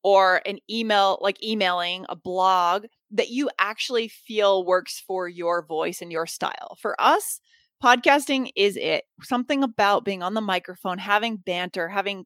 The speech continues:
conversation and chemistry between me and my co-host,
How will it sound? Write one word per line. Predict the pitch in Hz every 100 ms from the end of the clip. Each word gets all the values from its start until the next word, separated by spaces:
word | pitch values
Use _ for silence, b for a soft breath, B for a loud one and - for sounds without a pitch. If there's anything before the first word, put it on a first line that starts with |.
| -
conversation | 233 190 196 214 - 190 190 - 202 190 180
and | 175
chemistry | - 226 220 220 - 170 165
between | 175 - 185 175
me | 185 208
and | 196
my | 175
co-host, | 175 185 208 226 285 -